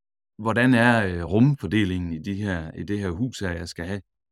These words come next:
Hvordan, øh, hvordan er æstetikken? Hvordan ser det ud? Er det flot? Øh, er det, øh, øh, hvad er det for nogle, øh, farver? Og, og det er jo også rigtig fint, men der, men al-, altså rigtig, rigtig mange glemmer jo at kigge på,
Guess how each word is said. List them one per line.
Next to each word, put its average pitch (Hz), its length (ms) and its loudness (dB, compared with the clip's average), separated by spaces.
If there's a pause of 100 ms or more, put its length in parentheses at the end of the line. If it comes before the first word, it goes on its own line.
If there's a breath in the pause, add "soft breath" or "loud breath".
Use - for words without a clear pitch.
(120)
Hvordan, 113 420 6
øh, 87 300 -2
hvordan 104 320 2
er 104 560 0
æstetikken? 107 720 -6
Hvordan 95 240 -4
ser 117 220 0
det 101 80 -4
ud? 131 340 0
Er 92 80 -12
det 95 120 -14
flot? 123 360 0 (160)
Øh, 87 220 -2
er 90 140 -6
det, 90 240 -6 (640)
øh, 87 540 -4 (280)
øh, 92 220 -4
hvad 110 140 0
er 123 40 4
det 120 120 -2
for 104 100 -8
nogle, 90 300 -2
øh, 80 140 -8
farver? 98 460 2
Og, 80 340 -12 (140)
og - 80 -20 (420)
det 147 60 2
er 147 40 2
jo 143 120 2
også 143 200 0
rigtig 151 300 -6
fint, 123 300 0
men 117 320 0
der, 120 140 2
men 127 300 -2 (360)
al-, 147 240 -2 (100)
altså 110 240 -4
rigtig, 120 400 -6
rigtig 104 320 -6
mange 113 420 2
glemmer 117 320 4
jo 92 160 -2
at 92 80 -12
kigge 143 300 -8
på, 101 200 -2